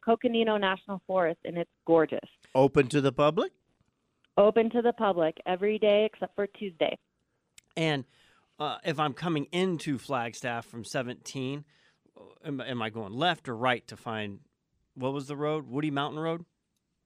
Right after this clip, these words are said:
Speaker 1: Woody Mountain Road. So the best way to get there is to, um, take the Business forty, and that will take you into,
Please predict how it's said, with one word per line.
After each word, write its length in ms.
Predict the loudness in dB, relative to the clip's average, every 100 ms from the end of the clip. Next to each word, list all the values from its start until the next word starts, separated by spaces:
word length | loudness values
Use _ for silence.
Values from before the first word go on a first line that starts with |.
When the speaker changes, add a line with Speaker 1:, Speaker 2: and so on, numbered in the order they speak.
| _ 2
Speaker 1:
Woody 240 | 6 8
Mountain 320 | 8 6 2 2
Road. 360 | 6 6 4 4
So 140 | 4
the 140 | 6 4
best 260 | 2 2
way 140 | 4 4
to 100 | 4
get 240 | 0 0
there 380 | 0 2 2 2
is 440 | 2 2 2 0 -2 _
to, 560 | -6 -2 0 0 0 -2 -6 _ _ _
um, 200 | -2 -2 0
take 240 | 0 0 2
the 100 | 2
Business 420 | 4 2 2 -2 -4 _
forty, 440 | 2 2 2 -2 -6 _ _ _ _ _ _ _ 0
and 600 | 2 4 4 2 2 0 2
that 320 | 2 2 2
will 460 | 4 6 6 6 2 -2 -2
take 220 | -2 0
you 240 | 0 2
into, 960 | 2 0 -2 -6 0 4 6 6 4